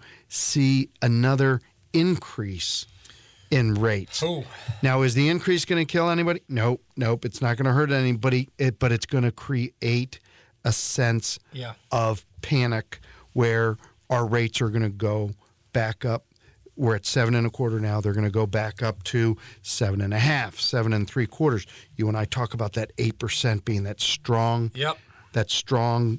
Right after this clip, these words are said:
Speaker 2: Threshold.
Speaker 1: ceiling threshold that's gonna shut the market down. I have seen a tremendous amount of, uh, activity in the last, this week.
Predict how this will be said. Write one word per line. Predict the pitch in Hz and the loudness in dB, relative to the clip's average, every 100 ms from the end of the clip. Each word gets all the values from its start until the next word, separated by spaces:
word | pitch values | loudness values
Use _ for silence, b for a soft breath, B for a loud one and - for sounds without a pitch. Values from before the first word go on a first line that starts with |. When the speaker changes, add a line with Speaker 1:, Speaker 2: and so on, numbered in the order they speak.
| - | -6
Speaker 2:
Threshold. | - 139 147 | -6 -4 2
Speaker 1:
ceiling | 147 143 131 123 123 | 2 4 4 2 2
threshold | 123 - 151 131 - 131 113 107 B B B | 0 -2 0 0 2 2 2 -2 B B B
that's | - 110 | -2 0
gonna | - 120 | 2 2
shut | 104 127 113 | 2 0 0
the | 113 | 0
market | 107 110 101 113 110 | 2 2 0 -4 -2
down. | 117 107 90 B B B _ - - _ _ _ | 0 0 -4 B B B _ -20 -20 _ _ _
I | 120 135 170 | -2 2 2
have | 160 135 | 0 -2
seen | - - 127 123 | -4 0 2 2
a | |
tremendous | 107 - 113 107 110 123 120 139 | 0 -2 0 2 2 2 0 0
amount | 117 107 107 113 - | 0 2 0 -2 -6
of, | 104 101 101 92 - _ b b b b _ - | -8 -6 -6 -8 -12 _ b b b b _ -4
uh, | 98 95 85 - - | -4 -2 -6 -12 -8
activity | - - 151 123 117 104 - | -8 -2 0 2 2 0 -2
in | 120 | 0
the | 110 | 2
last, | 104 104 104 - - _ b b b _ - | 2 0 -2 -6 -8 _ b b b _ -8
this | 120 131 - | 0 0 0
week. | 123 80 - | -2 -4 -8